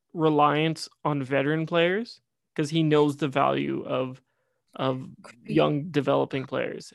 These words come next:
Speaker 1: on, on
Speaker 2: could
Speaker 1: an
Speaker 2: we be
Speaker 1: N H L
Speaker 2: more
Speaker 1: team.
Speaker 2: reliant on veteran players, Mister Record Book and Awards guy?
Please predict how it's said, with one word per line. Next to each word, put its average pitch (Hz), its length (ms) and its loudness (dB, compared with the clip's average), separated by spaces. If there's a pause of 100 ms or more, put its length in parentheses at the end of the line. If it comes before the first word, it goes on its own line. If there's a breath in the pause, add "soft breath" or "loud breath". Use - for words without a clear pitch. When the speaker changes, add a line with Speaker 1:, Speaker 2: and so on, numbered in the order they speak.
Speaker 1:
on, 143 220 -4
on - 160 -10
Speaker 2:
could 277 140 4
Speaker 1:
an 240 60 -2
Speaker 2:
we 240 80 -2
be 226 160 -2
Speaker 1:
N 214 40 -2
H 214 80 -2
L 190 100 -4
Speaker 2:
more 196 100 -4
Speaker 1:
team. 214 100 0
Speaker 2:
reliant 302 520 4
on 339 160 4
veteran 339 320 2
players, 349 440 4
Mister 311 420 -4
Record 277 560 -2 (720)
Book 294 180 -2
and 285 120 4
Awards 285 480 4
guy? 349 460 6